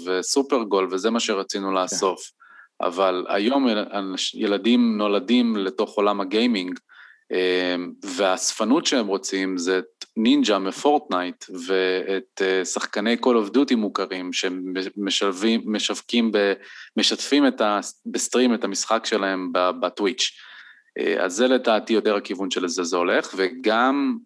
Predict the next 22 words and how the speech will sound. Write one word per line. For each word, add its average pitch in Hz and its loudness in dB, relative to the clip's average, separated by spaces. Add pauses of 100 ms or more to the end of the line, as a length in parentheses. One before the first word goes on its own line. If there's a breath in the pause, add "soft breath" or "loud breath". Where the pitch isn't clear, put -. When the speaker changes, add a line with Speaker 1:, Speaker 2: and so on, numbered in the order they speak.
(300)
Speaker 1:
in-game 107 4
economics, 107 -2
אם 95 -6
כבר 92 2
מדברים 92 0
על 95 0
תעשיית 95 0
הגיימינג, 98 2 (580 loud breath)
אז 90 -2
היום 104 2
לצורך 95 -2
העניין 95 -2
בפורטנייט 92 0
אתה 95 -2
יכול 92 0
לקנות 90 -6
סקינים, 101 0
שזה 90 -4
איך 92 0
שהדמות 92 -2
שלך 98 -2
נראית, 92 0